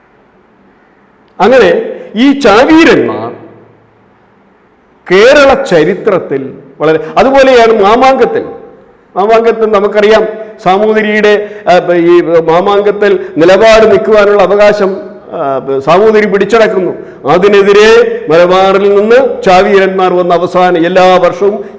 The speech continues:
ചാവീരന്മാർ വന്ന് പടവെട്ടി മരിക്കുന്ന ഇതും നമ്മൾ ചരിത്രത്തിൽ വായിക്കുന്നുണ്ട്. ഇന്ത്യയിൽ മാത്രമല്ല ചാവീരന്മാർ, അവസാനം നമുക്കറിയാവുന്ന രണ്ടാം ലോക മഹായുദ്ധത്തിൽ പോലും ചാവീരന്മാർ ജപ്പാൻ ഉപയോഗിക്കുന്ന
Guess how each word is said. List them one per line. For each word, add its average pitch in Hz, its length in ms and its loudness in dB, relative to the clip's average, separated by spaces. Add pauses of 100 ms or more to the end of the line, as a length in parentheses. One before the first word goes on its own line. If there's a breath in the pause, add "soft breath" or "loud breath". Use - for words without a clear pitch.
ചാവീരന്മാർ 165 640 0
വന്ന് 156 220 -2
പടവെട്ടി 156 440 -2
മരിക്കുന്ന 143 600 -6 (220 loud breath)
ഇതും 143 220 -4
നമ്മൾ 135 200 -4
ചരിത്രത്തിൽ 123 600 -6
വായിക്കുന്നുണ്ട്. 107 640 -10 (1700)
ഇന്ത്യയിൽ 160 260 -2
മാത്രമല്ല 202 560 0
ചാവീരന്മാർ, 208 580 0 (520 loud breath)
അവസാനം 196 360 0
നമുക്കറിയാവുന്ന 208 560 0
രണ്ടാം 208 400 2
ലോക 240 180 2 (100)
മഹായുദ്ധത്തിൽ 220 580 2
പോലും 170 320 -4 (300 loud breath)
ചാവീരന്മാർ 170 680 0
ജപ്പാൻ 156 420 0
ഉപയോഗിക്കുന്ന 147 320 -4